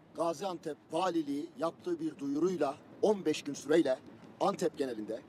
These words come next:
Başpınar Organize Sanayi Bölgesi ve Jandarma Bölgesi de dahil Antep genelinde on beş gün boyunca, on beş gün süreyle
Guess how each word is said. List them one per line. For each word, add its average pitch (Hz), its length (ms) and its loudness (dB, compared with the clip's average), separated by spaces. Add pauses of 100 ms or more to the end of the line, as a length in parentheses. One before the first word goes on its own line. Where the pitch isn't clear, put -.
Başpınar 160 460 0
Organize 147 420 4
Sanayi 151 320 2
Bölgesi 123 400 0 (240)
ve 151 100 0
Jandarma 156 440 2
Bölgesi 135 360 0
de 123 140 -4
dahil 160 320 2 (680)
Antep 220 360 2
genelinde 143 320 2
on 180 260 2
beş 156 140 -2
gün 143 140 -4
boyunca, 160 300 2 (160)
on 196 220 4
beş 156 180 2
gün 143 120 -6
süreyle 143 440 4